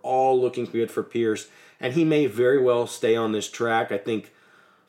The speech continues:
you know, circumstantially, logic tells you that he should, but, you know, we just don't have enough data to know a hundred percent yet. And, um, you know, my thought is he's not, he's a rookie on a bad team.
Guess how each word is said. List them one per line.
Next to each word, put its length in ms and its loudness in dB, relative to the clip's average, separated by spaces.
you 180 -12
know, 60 -8
circumstantially, 960 0
logic 460 0
tells 280 -2
you 180 -4
that 200 -2
he 120 -4
should, 540 0
but, 340 -2
you 100 2
know, 240 2
we 100 6
just 200 4
don't 160 8
have 140 6
enough 320 2
data 300 4
to 120 -6
know 500 0
a 140 -2
hundred 380 0
percent 460 2
yet. 320 0
And, 500 0
um, 440 0
you 100 -4
know, 100 -2
my 180 -2
thought 240 2
is 120 0
he's 140 -2
not, 160 -2
he's 160 0
a 60 2
rookie 340 -2
on 100 0
a 60 -4
bad 420 -4
team. 340 -14